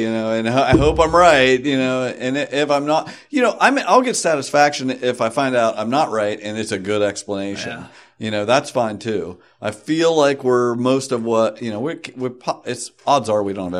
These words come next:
Speaker 1: everything right, <laughs> you know, but I'm not gonna be dissatisfied when it's revealed, even if it's exactly right, because I'll feel it, like you, the journey is what's fun. This is what's fun, getting to talk about it.
Speaker 2: My rule of thumb is as long as it's a good story and well done,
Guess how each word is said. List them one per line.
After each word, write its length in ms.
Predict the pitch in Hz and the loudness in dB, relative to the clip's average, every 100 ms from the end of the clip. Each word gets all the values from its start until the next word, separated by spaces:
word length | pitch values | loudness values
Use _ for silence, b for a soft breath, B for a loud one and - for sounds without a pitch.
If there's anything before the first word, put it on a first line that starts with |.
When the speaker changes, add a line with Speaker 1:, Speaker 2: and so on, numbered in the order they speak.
| 85 | -8
Speaker 1:
everything 200 | 80 87 | -10 -4
right, 380 | 113 95 - - | -4 -4 -8 -18
<laughs> 60 | - | -10
you 120 | 123 | -4
know, 200 | 117 107 - B B B | -2 -2 -6 B B B
but 320 | 127 123 120 - _ b b _ - | 4 4 0 -18 _ b b _ -4
I'm 160 | 202 247 | -2 2
not 160 | 196 | 2
gonna 120 | 160 139 | 0 0
be 120 | 139 | 0
dissatisfied 840 | 117 113 131 117 107 - 101 95 | -2 -2 2 0 0 0 0 0
when 160 | 104 107 | -2 -6
it's 180 | 101 101 | -6 -6
revealed, 520 | 95 101 98 95 95 | -4 -2 0 -2 -6
even 320 | 110 98 101 | -8 -6 -6
if 140 | 98 95 | -6 -8
it's 160 | 87 | -10
exactly 540 | 92 87 101 101 95 90 | -10 -4 -2 -2 -4 -4
right, 280 | 85 87 | -4 -4
because 300 | - - 104 | -8 -8 -2
I'll 260 | 120 139 - _ _ | 0 -2 -6 _ _
feel 240 | - 123 113 | -4 -2 -2
it, 100 | - | -2
like 340 | 107 135 135 | 0 0 -2
you, 400 | 113 101 95 92 - | -4 -2 -4 -6 -6
the 140 | 98 | -6
journey 840 | 92 98 107 117 117 95 87 85 | -6 -6 -2 0 -2 -4 -8 -10
is 260 | 87 95 92 | -12 -12 -8
what's 180 | 95 - | -8 -8
fun. 280 | 95 87 98 | -8 -6 -4
This 180 | 180 131 | -4 -4
is 120 | 113 | -4
what's 180 | 113 - | -6 -4
fun, 340 | 107 90 80 | -6 -6 -8
getting 200 | 98 110 | -8 -8
to 80 | 104 | -6
talk 260 | 113 107 95 | -4 -4 -4
about 340 | 85 80 82 | -10 -12 -12
it. 60 | 170 | -6
Speaker 2:
My 180 | 165 196 | 0 0
rule 320 | 196 175 160 | 2 2 2
of 140 | 143 | 0
thumb 380 | - 151 147 147 | -4 -2 -2 -4
is 220 | - 131 127 | -8 -10 -10
as 120 | 123 | -6
long 240 | 139 156 | -2 -2
as 120 | 147 147 | -2 -6
it's 160 | 135 | -8
a 40 | - | -8
good 280 | 131 131 131 | -8 -10 -10
story 720 | - 143 131 131 127 123 117 | -10 -8 -6 -6 -6 -10 -10
and 260 | 113 123 | -12 -12
well 280 | 123 127 123 | -8 -6 -6
done, 680 | 120 123 123 117 110 113 | -8 -10 -10 -12 -14 -16